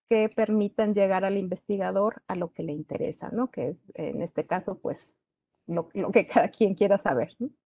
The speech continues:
Entonces, bueno, yo por, por el momento aquí, eh, voy a dejar la, la charla y, eh, veré si tienen algunas preguntas y con todo gusto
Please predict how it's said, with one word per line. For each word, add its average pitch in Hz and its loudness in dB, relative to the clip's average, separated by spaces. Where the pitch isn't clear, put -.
Entonces, 247 6
bueno, 254 8
yo 269 4
por, 294 6
por 226 4
el 226 6
momento 247 4
aquí, 254 2
eh, 208 -2
voy 208 0
a 208 4
dejar 208 -2
la, 196 -4
la 202 -2
charla 269 2
y, 240 4
eh, 190 0
veré 190 0
si 208 -4
tienen 202 0
algunas 190 -4
preguntas 254 2
y - -18
con 185 -12
todo 185 -2
gusto 196 -8